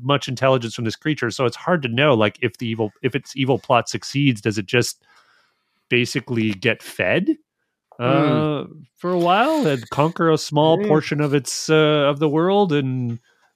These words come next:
Speaker 1: you know, gets people, people might even worship it, you know what I mean? Like, it's such a weird thing about evil and, and the, you know, the emotions of folks and how it affects them.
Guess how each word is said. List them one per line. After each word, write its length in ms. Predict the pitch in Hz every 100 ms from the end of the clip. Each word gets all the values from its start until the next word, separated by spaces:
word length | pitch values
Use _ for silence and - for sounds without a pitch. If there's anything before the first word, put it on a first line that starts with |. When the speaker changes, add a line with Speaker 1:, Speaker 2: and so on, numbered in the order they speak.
| _ -
Speaker 1:
you 200 | 131 135
know, 140 | 117
gets 180 | 131 -
people, 360 | 170 151 143 139 -
people 220 | 220 262
might 160 | 233
even 200 | 214 165
worship 320 | 123 - 123 -
it, 140 | - -
you 120 | 110
know 160 | 101
what 80 | 123
I 40 | 135
mean? 220 | 151 170
Like, 160 | 127 117
it's 120 | -
such 140 | 147
a 60 | 123
weird 380 | 104 117 135 104
thing 420 | 139 147 127 110
about 340 | 107 107 98 _ _ _ _ _ _ _
evil 560 | 143 135 123 110 107
and, 240 | 101 98 101
and 460 | 107 104 98 95
the, 480 | 95 95 95 - 90 87 - -
you 80 | 110
know, 80 |
the 120 | 98 98
emotions 500 | 98 123 - 113 92
of 80 |
folks 320 | - 107 95 104
and 80 |
how 140 | 120 110
it 60 |
affects 340 | 101 131 143 -
them. 260 | 95 92